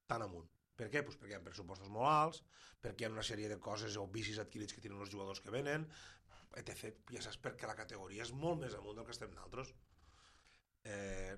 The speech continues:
te diré que l'Amposta, que crec que té esta, pues l'Amposta també ha sigut un jugador, un, un equip molt, molts anys de, de primera regional, inclús de segona. Eh, vull dir, és que, clar, eh, estem parlant de, de, de, de canvis molt, molt importants, i el, ca-, i el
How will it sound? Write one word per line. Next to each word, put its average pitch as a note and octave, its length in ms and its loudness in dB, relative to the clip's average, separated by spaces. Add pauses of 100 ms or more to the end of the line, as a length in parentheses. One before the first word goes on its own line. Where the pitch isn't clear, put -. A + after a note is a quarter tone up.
te C#3 140 4
diré C3+ 160 4
que C#3 100 4
l'Amposta, B2+ 480 4
que - 100 -6
crec B2 220 0
que B2 80 0
té A#2+ 140 2 (760)
esta, A2+ 240 4 (800)
pues B2 160 0
l'Amposta A2+ 480 0
també B2+ 160 2
ha B2+ 60 0
sigut C#3 180 2
un E3 100 2
jugador, C3 380 4
un, A#2+ 160 2
un A#2+ 160 -2
equip A#2 160 -2
molt, A2 240 -2
molts G#2+ 300 -2
anys G2 200 -6
de, G#2 120 -2 (100)
de G2+ 80 -6
primera F2+ 320 -4
regional, F2+ 540 2 (640)
inclús B2 240 2
de G#2+ 80 2
segona. G#2 400 4 (760)
Eh, A2+ 120 0
vull D3 120 4
dir, B2+ 120 4
és - 80 2
que, A#2 120 0
clar, A#2+ 200 6 (160)
eh, A2 400 2 (800)
estem A2+ 220 -6
parlant B2 340 4
de, B2+ 80 4 (160)
de, A2 140 2 (180)
de, G#2+ 140 0 (100)
de G2 160 -6
canvis A#2+ 400 4
molt, A2+ 320 2
molt A2 200 2
importants, A2 500 0
i - 20 2
el, B2 120 0
ca-, A#2 200 0
i A#2 80 -2
el G#2 140 -2